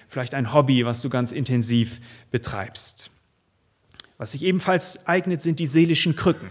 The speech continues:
die wir uns im Alltag bauen. Wie gesagt, an sich gute Dinge, aber die Frage, ob man darauf auch mal sechs Wochen oder sieben Wochen verzichten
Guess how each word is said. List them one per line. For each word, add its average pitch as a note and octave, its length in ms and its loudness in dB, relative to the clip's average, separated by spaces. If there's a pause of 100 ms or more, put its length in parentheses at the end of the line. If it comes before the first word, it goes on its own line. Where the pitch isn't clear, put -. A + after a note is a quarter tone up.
(120)
die C3 180 -6
wir C3 80 2
uns C3+ 180 0
im D3 100 -6
Alltag C3+ 500 0 (220)
bauen. G2+ 240 -2 (120)
Wie C3 100 -2
gesagt, C#3 360 0
an C3 100 0
sich D#3+ 280 2 (280)
gute E3 240 4
Dinge, G#3+ 360 4 (360)
aber D3 200 0
die E3 80 2
Frage, D#3+ 420 0
ob C#3+ 160 -2
man D3+ 140 -2
darauf D3+ 320 0
auch C#3+ 200 -4
mal C#3+ 140 0
sechs C#3+ 320 -2
Wochen C#3+ 240 0
oder B2 140 2
sieben C3+ 280 0
Wochen C3+ 220 0
verzichten - 720 -2